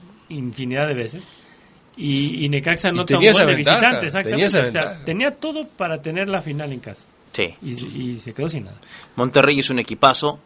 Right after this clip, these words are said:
Speaker 3: Eh, el turco Mohamed le vino a inyectar, yo creo que frescura. Reseteó al equipo y dijo, "Muchachos,
Speaker 2: Claro,
Speaker 3: a partir
Speaker 2: le,
Speaker 3: de
Speaker 2: le cambió la actitud.
Speaker 3: muchos de ustedes me conocen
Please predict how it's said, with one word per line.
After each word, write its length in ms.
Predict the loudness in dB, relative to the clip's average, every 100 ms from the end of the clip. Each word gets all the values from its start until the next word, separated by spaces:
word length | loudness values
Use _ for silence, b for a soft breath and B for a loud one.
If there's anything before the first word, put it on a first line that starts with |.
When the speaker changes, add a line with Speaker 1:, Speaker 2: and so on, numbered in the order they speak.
| b b b
Speaker 3:
Eh, 160 | -4 -2
el 180 | -2 -2
turco 280 | -2 0 0
Mohamed 420 | 0 0 0 0 -2 -18 -18 -2
le 140 | 2
vino 160 | 2 2
a 40 |
inyectar, 380 | 0 0 0 -2 2
yo 160 | 0 2
creo 260 | 0 0 0
que 120 | -6
frescura. 560 | 0 -2 -2 0 0 0
Reseteó 580 | 0 4 4 2 2 4
al 60 | 4
equipo 300 | 2 -2 -2
y 40 |
dijo, 100 | 0
"Muchachos, 540 | 2 4 4 2 -2 -10 b b
Speaker 2:
Claro, 320 | -2 4 4 6
Speaker 3:
a 20 |
partir 260 | 4 4
Speaker 2:
le, 60 | 4
Speaker 3:
de 60 | 6
Speaker 2:
le 60 |
cambió 360 | 6 4 6 6
la 120 | 6
actitud. 500 | 2 -4 -6 -6 0
Speaker 3:
muchos 340 | 2 2 2
de 40 | 0
ustedes 220 | 6 6
me 120 | 6
conocen 580 | 2 6 6 6 2 2